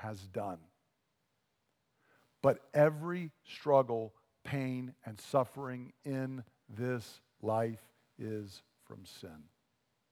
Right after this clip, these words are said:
And the only way to experience this glory is to have that sin washed, cleansed, purged, removed. And that's only done by the blood of Christ.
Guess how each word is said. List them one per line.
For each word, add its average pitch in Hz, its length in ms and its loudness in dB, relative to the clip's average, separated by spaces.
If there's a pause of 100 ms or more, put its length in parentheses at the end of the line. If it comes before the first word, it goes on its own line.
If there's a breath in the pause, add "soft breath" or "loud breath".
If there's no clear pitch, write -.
(360 soft breath)
And 120 160 -2
the 123 220 -2
only 151 440 0
way 110 460 2 (280 soft breath)
to 123 140 -4
experience 123 800 -4
this 113 220 -8
glory 117 560 -4 (200 soft breath)
is 113 140 -8
to 107 100 -4
have 117 400 -2
that 113 240 0
sin 113 540 -10
washed, 104 640 -2 (440)
cleansed, 101 840 -4 (440)
purged, 98 800 -4 (460)
removed. 101 460 -10 (1500)
And 117 100 -6
that's 120 160 -6
only 127 240 -6
done 120 240 -2
by 104 140 -2
the 101 80 -8
blood 104 200 -6
of 101 80 -10
Christ. 101 460 -10